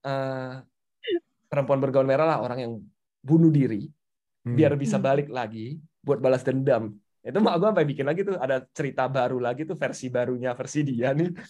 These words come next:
Speaker 1: di, di komen Instagram gue tuh, "Oh, ada lagi tuh, iya dulu ini, ini." Gue, dan gue tuh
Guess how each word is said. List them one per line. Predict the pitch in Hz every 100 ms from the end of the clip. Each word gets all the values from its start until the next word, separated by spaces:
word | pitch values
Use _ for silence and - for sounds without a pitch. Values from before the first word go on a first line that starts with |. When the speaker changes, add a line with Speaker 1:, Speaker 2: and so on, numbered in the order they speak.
| - - -
Speaker 1:
di, | 143 170 165 160 160 160 - _ _ _
di | 160
komen | 160 165 165 160 160
Instagram | 175 175 170 160 165 165
gue | 180 202 196
tuh, | 175
"Oh, | 185
ada | 180 175 170
lagi | 185 214 220 196
tuh, | 247 240 196
iya | 226 233 220
dulu | 196 202 220
ini, | 208 208 214
ini." | 220 214 _ - _ - - _ _ _
Gue, | 165 214 185 - _ _ _
dan | 156 151 151
gue | 147 208
tuh | 277 277 -